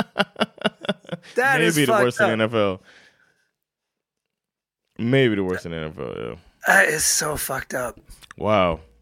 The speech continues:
Speaker 1: I actually, I was listening to that on the Ringer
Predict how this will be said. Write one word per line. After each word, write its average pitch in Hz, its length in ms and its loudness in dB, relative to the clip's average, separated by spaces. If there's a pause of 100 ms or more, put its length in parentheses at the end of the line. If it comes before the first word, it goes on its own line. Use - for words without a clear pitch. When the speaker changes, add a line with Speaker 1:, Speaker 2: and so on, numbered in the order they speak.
(560)
Speaker 1:
I 202 140 2
actually, 220 320 2
I 190 100 4
was 185 200 0
listening 220 360 2
to 196 120 0
that 185 180 4
on 175 120 0
the 165 100 -2
Ringer 175 380 4